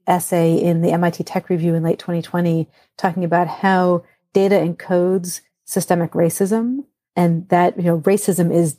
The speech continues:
dehumanizing to the targets of racism. And so just across many, many dimensions. And one of them is this idea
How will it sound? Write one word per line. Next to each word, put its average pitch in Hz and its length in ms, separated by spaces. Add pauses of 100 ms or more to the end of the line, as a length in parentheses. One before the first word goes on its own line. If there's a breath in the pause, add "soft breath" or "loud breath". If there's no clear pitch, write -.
dehumanizing 165 720
to 175 100
the 170 60
targets - 360
of 170 80
racism. - 380
And 170 120
so 170 140
just 202 180
across 196 320
many, 214 200
many 175 200
dimensions. 165 640 (440 loud breath)
And 202 200
one 359 200
of 214 100
them 165 360 (280)
is 202 140
this 196 200
idea 196 600